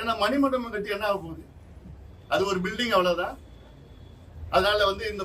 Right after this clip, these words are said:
மக்கள் வந்து படிப்பு வந்துருமா? இல்ல இந்த மக்களுக்கு வேலை கிடைச்சிடுமா? இந்த மக்கள் வாழ்வாதாரம் வருமா? முன்னேறிடுவாங்களா ஒரு பில்டிங் கட்டினா? ஆக மணிமண்டபம் அது கட்டல, அதுவும் அறிவிச்சிருக்கிறாங்க, அவ்வளவுதான். ஏன் நம்மளுடைய ஏ ஜி சம்பத் இருக்கிறாரு, அவரு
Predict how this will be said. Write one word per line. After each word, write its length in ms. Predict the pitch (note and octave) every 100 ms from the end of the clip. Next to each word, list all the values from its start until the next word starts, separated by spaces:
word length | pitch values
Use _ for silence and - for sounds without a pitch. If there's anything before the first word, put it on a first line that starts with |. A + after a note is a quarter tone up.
| F3+
மக்கள் 280 | F#3 G3+ F#3
வந்து 140 | F#3+ F3
படிப்பு 240 | F3+ F#3+
வந்துருமா? 340 | F3+ D#3+ C#3 - - - - - - - -
இல்ல 160 | - G#3
இந்த 100 | G3 F#3+
மக்களுக்கு 360 | G3+ A3 F3+
வேலை 120 | G3+ A3+
கிடைச்சிடுமா? 420 | F#3+ - D3 C#3+ G3 - - - - - -
இந்த 100 | - F3+
மக்கள் 260 | F#3+ A3+ E3+
வாழ்வாதாரம் 460 | G#3+ A3+ G3 E3
வருமா? 260 | D3+ C#3+ D#3 - - - - - -
முன்னேறிடுவாங்களா 640 | F#3 A3+ A#3 F#3 D#3+ B2+ A2+ - - - -
ஒரு 80 | F3 E3+
பில்டிங் 240 | G3 F#3+
கட்டினா? 260 | F3 - - - - - - - - - - -
ஆக 160 | - G3 G3
மணிமண்டபம் 500 | A3 G#3+ G3 E3 C#3+
அது 100 | F#3
கட்டல, 300 | C#3+ - B3+ A#3+
அதுவும் 240 | A3+ -
அறிவிச்சிருக்கிறாங்க, 560 | - B3 B3 A3 A3 G#3+
அவ்வளவுதான். 340 | G#3 G#3 F3 - - - - - - F3+
ஏன் 160 | F#3+
நம்மளுடைய 400 | F3+ E3+ E3+ D#3+ C#3+ - - -
ஏ 80 | F3 F#3
ஜி 60 | F#3
சம்பத் 300 | F3 F3+ E3
இருக்கிறாரு, 360 | C#3+ C3 B2 A#2+ - - - - - - - F#3 D#3 D3+
அவரு 140 | E3+